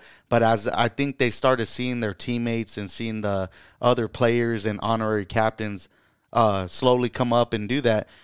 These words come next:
next thing you know, we turn around and we have, like, a line of players just waiting to be interviewed 'cause they had asked Rodney, "Hey, is it okay if we go get interviewed?" And,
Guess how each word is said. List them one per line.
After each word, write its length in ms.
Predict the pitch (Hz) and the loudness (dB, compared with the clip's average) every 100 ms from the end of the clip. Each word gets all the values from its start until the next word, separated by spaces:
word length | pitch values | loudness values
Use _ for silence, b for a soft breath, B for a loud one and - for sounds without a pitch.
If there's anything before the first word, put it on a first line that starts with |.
| b | b
next 240 | 135 165 | 0 0
thing 80 | 170 | -2
you 60 | 147 | 0
know, 200 | 147 175 | 0 0
we 120 | 139 | -2
turn 220 | 131 143 | 0 0
around 360 | 123 123 151 135 | 2 2 2 0
and 100 | 120 | -2
we 80 | 139 | 0
have, 180 | 135 | 0
like, 200 | 120 107 | 0 -2
a 40 | 101 | -4
line 440 | 98 110 131 127 | -2 0 2 0
of 260 | 113 113 98 | -2 -4 0
players 480 | 139 139 127 113 101 | 2 2 2 -2 -2
just 260 | 110 98 | -4 -4
waiting 380 | 95 123 127 120 | 0 0 0 -6
to 160 | 98 110 | -4 -6
be 280 | 98 117 110 | -4 -4 -2
interviewed 460 | 139 110 110 113 | -2 -2 -4 -6
'cause 300 | - 113 98 - B B _ | 0 0 0 -10 B B _
they 100 | 127 | 2
had 160 | 120 | 4
asked 280 | 117 113 107 | 2 0 0
Rodney, 300 | 120 160 135 | 0 0 -2
"Hey, 200 | 117 151 | 0 0
is 120 | 113 107 | 0 -2
it 60 | |
okay 300 | 117 110 143 | -4 -4 -4
if 140 | 135 123 | -4 -6
we 100 | 113 | -4
go 160 | 117 | -4
get 180 | 113 110 | -2 -2
interviewed?" 520 | 120 175 107 110 113 | -2 -4 -6 -6 -6
And, 180 | 107 95 | -6 -8